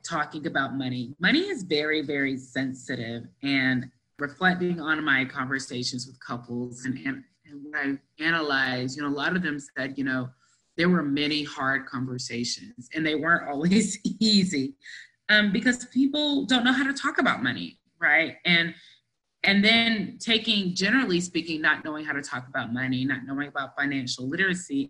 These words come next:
and then intersecting that with race and gender, you, and the legacy of economic racism in the U S are all, um, parts that we need to consider, right?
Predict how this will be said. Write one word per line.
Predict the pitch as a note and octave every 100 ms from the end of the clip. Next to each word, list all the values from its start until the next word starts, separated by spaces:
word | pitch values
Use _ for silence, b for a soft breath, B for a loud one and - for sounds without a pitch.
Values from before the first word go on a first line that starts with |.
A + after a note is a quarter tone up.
| -
and | D3
then | D#3+ D#3 E3
intersecting | F3 F3+ E3+ - D3+ D3
that | C3+ B2+
with | C3 C3+ - _ _ - C3+
race | E3 D#3 D3 -
and | C3+ C#3+
gender, | - A3 C4+ F3 E3 -
you, | E3+ F3+ - -
and | F#3 G#3+ G#3
the |
legacy | E3+ D#3+ E3 F3+ - D#3
of | -
economic | F3+ F3 D3+ D3 D3 C3
racism | C#3+ C#3+ C#3 C3 C#3 B2+
in | C3+ C#3
the |
U | C3+ C3+ D3+
S | F#3 F3 - b b b _ -
are | E3 - -
all, | F#3+ A3 G3+ - _ - -
um, | F3+ E3+ D3+ C#3+ - -
parts | F#3 D#3 -
that |
we | D#3+ D#3
need | D3+
to | D3
consider, | D3+ C#3+ D4 D4 - -
right? | C3+ C#3 D#3 D#3